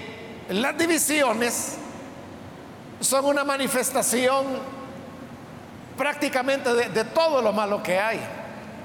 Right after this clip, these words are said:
Porque hasta lo que hemos visto en este momento, se nos habla de que los que hacen divisiones son del mundo, que no tienen amor,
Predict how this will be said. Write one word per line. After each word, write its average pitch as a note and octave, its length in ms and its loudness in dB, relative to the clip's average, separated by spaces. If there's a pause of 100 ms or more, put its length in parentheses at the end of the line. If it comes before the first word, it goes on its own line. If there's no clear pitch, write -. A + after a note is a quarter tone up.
(400)
Porque A#3+ 380 4
hasta A#3+ 280 0
lo A#3 140 0
que A#3 140 2
hemos E4+ 240 4
visto B3+ 520 2
en A3 180 0
este B3 200 2
momento, A3 600 0 (1200)
se C#4 180 2
nos C#4 220 2
habla D4 560 2 (680)
de A3+ 140 4
que A3+ 580 2
los A3 220 2
que C4 80 0
hacen B3 280 2
divisiones C#4 840 4 (120)
son A3+ 300 0
del G#3+ 180 0
mundo, D4 540 4 (1600)
que B3 160 2
no C4+ 140 4
tienen C4 360 2
amor, C#4+ 560 4